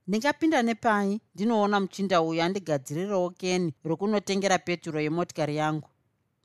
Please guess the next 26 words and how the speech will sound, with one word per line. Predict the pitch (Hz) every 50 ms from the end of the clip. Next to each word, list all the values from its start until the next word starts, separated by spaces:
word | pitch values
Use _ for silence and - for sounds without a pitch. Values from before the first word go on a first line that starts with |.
| _ _ _ _ _ _ _ _ _ _ _ _ _ _ _ _ _ _ -
Madii | 214 240 269 285 320 392 403
kuti | - - 277 - 269
ndikupei | 262 294 302 330 - - 294 277 262
zvenyu | 208 196 190 196 240 269
garafa | 240 - 170 170 190 202 233 - 247
randinaro | 226 208 196 190 - - 233 220 214 208 208 202 185
pano | - 196 190 185 190 185
iri? | 180 165 156 - _ _ _ _
Ini | - 233 269 330
handichisina | 330 262 185 180 202 - 269 - - 262 262 240
basa | 208 196 208 202 - 214 208
naro, | 208 208 208 202 202 220 240 240
mungasevenzese | 233 202 202 208 214 254 247 - - 285 294 302 254 196 - 262 - - 208
zvenyu. | 143 123 139 143 147 170 202 _ _ _ _ _ _ _ _ _ _ _ _ _ _ _ _ _ _ _ _ _ _ _
Ndakamboda | 180 160 160 170 170 - 214 233 220 208 208 208
kuti | 202 - 190
nditi | 185 190 202 - 208
handidi, | 175 156 147 143 131 139 147 160 170 196 220 233 - _ _ _ _ _ _ -
ndikabva | 156 156 - 170 151 - 151 160
ndaona | 175 196 202 214 220 208 180
kuti | 185 - -
musikana | 180 180 - - - 220 208 202 196 190
uyu | 185 180 170 165 156
aibva | 170 196 190 165 139 151 147
angokurumidza | 165 190 202 190 - - 190 175 165 156 139 - 139 135
kunyumwa. | - 175 175 170 160 147 139 135 139